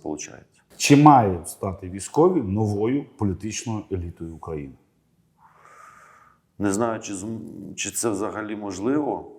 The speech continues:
Speaker 1: І ма-, е, чому, знову ж таки, ем, це питання дотичне до, до попереднього. Розумієте, е, військово-політична еліта, я правильно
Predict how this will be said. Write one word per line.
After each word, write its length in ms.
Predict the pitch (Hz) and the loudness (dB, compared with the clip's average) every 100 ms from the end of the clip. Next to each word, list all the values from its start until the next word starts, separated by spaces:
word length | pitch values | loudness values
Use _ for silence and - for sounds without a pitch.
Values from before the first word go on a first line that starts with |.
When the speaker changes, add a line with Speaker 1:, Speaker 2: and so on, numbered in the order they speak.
| - _ _ _ _ - - - _ - | -20 _ _ _ _ -16 -16 -20 _ -4
Speaker 1:
І 120 | 113 | -2
ма-, 720 | 107 110 110 - 117 113 110 | -2 -2 -2 -2 -4 -4 -6
е, 40 | 110 | -8
чому, 480 | 110 117 127 - 101 | -8 -6 -4 -4 -4
знову 220 | 120 123 | -4 -6
ж 100 | - | -8
таки, 220 | - 98 | -12 -8
ем, 1000 | 90 92 95 95 92 - - 98 98 98 | -6 -6 -8 -14 -18 -18 -12 -8 -8 -8
це 140 | - 98 | -8 -8
питання 380 | 92 110 107 | -4 -4 -4
дотичне 460 | 98 82 107 - 95 | -8 -10 -8 -8 -8
до, 260 | 92 101 95 | -4 -4 -4
до 200 | 101 101 | -6 -8
попереднього. 720 | 101 - 107 98 90 87 85 - - - - - | -8 -4 -2 -2 -6 -12 -14 -18 -20 -20 -16 -6
Розумієте, 520 | 98 104 139 143 92 - - - - - | -2 0 -2 -2 -6 -6 -16 -20 -14 -4
е, 280 | 107 104 98 - - - - | -2 -2 -4 -8 -16 -20 -16
військово-політична 1500 | 90 110 95 - 139 143 127 - 120 117 117 123 120 113 113 | -4 -2 -2 -2 0 2 0 -4 -6 -6 -6 -8 -8 -6 -4
еліта, 260 | 127 127 | -2 -2
я 60 | 101 | -2
правильно 320 | 98 135 127 | -2 -2 -4